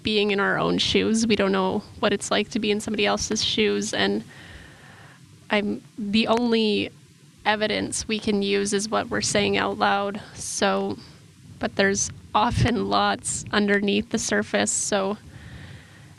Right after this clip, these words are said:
um, I guess it would just be interesting if we could find tools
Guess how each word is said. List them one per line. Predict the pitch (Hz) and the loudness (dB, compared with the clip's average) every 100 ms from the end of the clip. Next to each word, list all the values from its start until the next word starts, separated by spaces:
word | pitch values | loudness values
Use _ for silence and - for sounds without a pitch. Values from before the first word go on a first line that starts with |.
| - | -6
um, | - 214 202 202 214 - - - - - - - - - | 0 0 2 0 -2 -6 -18 -20 -20 -20 -20 -20 -20 -2
I | 269 | 2
guess | 233 254 - | 2 2 0
it | |
would | 262 | -2
just | 233 247 | -2 -2
be | - 233 | -2 0
interesting | 233 240 233 233 - 208 214 214 220 - - - - - - - - | 0 0 0 0 2 2 2 0 -4 -14 -20 -20 -20 -20 -20 -20 -2
if | 220 - | -2 0
we | 220 | 0
could | 214 226 | 2 -2
find | - 214 208 208 202 | 0 0 0 -2 -4
tools | - 220 202 208 220 | -4 0 0 0 -4